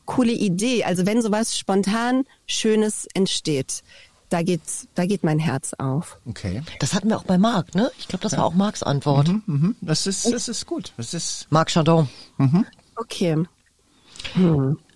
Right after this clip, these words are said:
Speaker 3: Ähm,
Speaker 1: Siehst du, so
Speaker 3: wann hast
Speaker 1: unterschiedlich sind wir alle nicht. <laughs>
Speaker 3: Wie bitte?
Speaker 1: So unterschiedlich sind wir alle nicht, wir
Speaker 3: Nee,
Speaker 1: Menschen, ja.
Speaker 3: das stimmt. Ihr habt euch ja auch gleich alle irgendwo auf Anhieb verstanden. Das war ja ganz großartig.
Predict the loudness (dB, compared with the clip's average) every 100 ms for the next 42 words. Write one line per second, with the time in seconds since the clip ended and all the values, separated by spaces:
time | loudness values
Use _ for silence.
0 | _ 2 6 6 6 4 4 0 -8 _
1 | _ -2 2 4 4 2 0 0 -4 0
2 | 0 0 -2 -4 -2 0 0 -2 0 2
3 | 2 2 -2 -12 -20 _ _ -14 -10 -6
4 | 0 4 4 2 0 0 0 0 0 0
5 | 0 2 0 4 6 6 4 2 -2 0
6 | 2 2 2 4 6 6 2 -4 -8 -2
7 | -4 -4 -16 -20 -20 -20 0 2 2 0
8 | 2 2 2 0 0 2 2 4 4 2
9 | 2 2 2 4 0 2 4 4 2 2
10 | 4 2 2 -2 0 0 -2